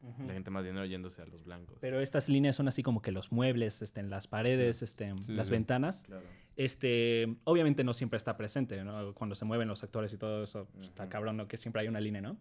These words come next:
Speaker 1: Y totalmente visible.
Speaker 2: Ujú.
Speaker 1: Pero se me hizo muy interesante y luego cuando vi esto, si se dan cuenta, el, el papá rico siempre anda diciendo, por ejemplo, cuando despidió al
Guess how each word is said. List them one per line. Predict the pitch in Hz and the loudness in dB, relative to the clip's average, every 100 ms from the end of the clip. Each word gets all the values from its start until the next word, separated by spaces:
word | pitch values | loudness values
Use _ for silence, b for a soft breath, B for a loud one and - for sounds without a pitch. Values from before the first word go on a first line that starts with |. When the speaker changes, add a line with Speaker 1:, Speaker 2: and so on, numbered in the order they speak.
| - | -10
Speaker 1:
Y | - 110 107 - | -2 -2 -2 -4
totalmente | 123 120 127 117 | 0 2 4 2
visible. | 110 101 101 92 - | -2 -4 -8 -10 -16
Speaker 2:
Ujú. | 92 92 90 | -18 -12 2
Speaker 1:
Pero | 127 | 4
se | 123 | 6
me | 139 | 4
hizo | 135 156 127 113 - _ - | 4 2 2 0 -8 _ -2
muy | 151 160 180 | 6 8 10
interesante | 196 147 120 135 135 185 220 | 8 6 4 2 2 0 0
y | 135 | 2
luego | 131 151 180 | 4 2 2
cuando | 120 107 104 98 - _ - | 0 0 0 -2 -8 _ -6
vi | 131 139 | 2 4
esto, | 131 - 202 233 | 4 0 -2 -2
si | - 127 | -8 -4
se | 131 | -2
dan | 135 143 | -2 0
cuenta, | 139 135 120 113 _ _ - | -2 -2 -4 -6 _ _ -2
el, | 117 107 - _ | -2 -2 -8 _
el | 139 117 110 104 104 - | 0 2 2 -2 -4 -2
papá | 110 - | 2 4
rico | 123 135 127 107 - _ _ b b b b | 6 4 2 -2 -4 _ _ b b b b
siempre | - - 143 147 139 | -6 4 4 6 4
anda | 135 135 | 6 4
diciendo, | 127 117 131 123 117 107 95 117 _ - | 2 0 -2 0 0 0 -4 -12 _ -4
por | 120 | 0
ejemplo, | 123 120 | 2 0
cuando | 127 113 110 | 0 0 0
despidió | 107 - 117 117 117 | -2 -2 0 2 2
al | 113 104 95 | 2 0 -4